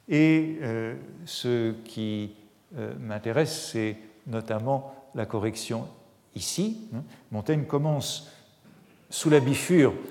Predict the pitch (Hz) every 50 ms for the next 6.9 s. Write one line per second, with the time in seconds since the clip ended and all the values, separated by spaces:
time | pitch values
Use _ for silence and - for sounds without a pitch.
0 | - - - - - - - - 139 131 120 156 165 165 143 120 107 110 120 131
1 | 131 139 135 127 117 107 92 87 87 85 85 - - - - - - - - -
2 | - - - - - - - - 90 87 95 98 110 117 110 101 95 87 - 87
3 | 87 87 90 92 95 101 - - - - _ _ - - - - 113 - 113 92
4 | 110 127 131 127 - 240 226 - - 107 87 85 - - 110 - 190 208 190 -
5 | - - - - - 143 165 143 123 113 101 92 92 95 - - - - - _
6 | - - _ _ _ _ _ - - 123 - - - 240 - - -